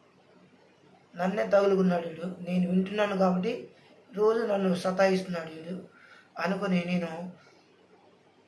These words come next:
"లాభం లేదు, ఇతను నేను వదిలేసుకోవాలి" అని నేను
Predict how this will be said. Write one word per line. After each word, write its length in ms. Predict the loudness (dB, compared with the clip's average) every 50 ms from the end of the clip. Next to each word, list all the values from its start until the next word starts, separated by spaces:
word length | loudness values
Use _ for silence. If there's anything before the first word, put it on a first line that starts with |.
| _ _ _ _ _ _ _ _ _ _ _ 0
"లాభం 400 | 4 6 6 6 6 6 4 4
లేదు, 280 | 2 0 -2 -6 -14 -18 -20 _ _ _ _ -12
ఇతను 200 | -8 -6 -4 -4
నేను 460 | -4 -4 -4 -2 0 0 0 0 -2 0
వదిలేసుకోవాలి" 840 | 0 2 2 4 2 2 0 0 -2 2 2 2 2 2 -2 -10 -14 -18 -20 _ _ _ _ _ _ -20 -20 _ _ _ _ _ _ _ -4
అని 140 | -4 -4 -2
నేను 520 | -2 0 0 0 0 -2 -4 -10 -12 -14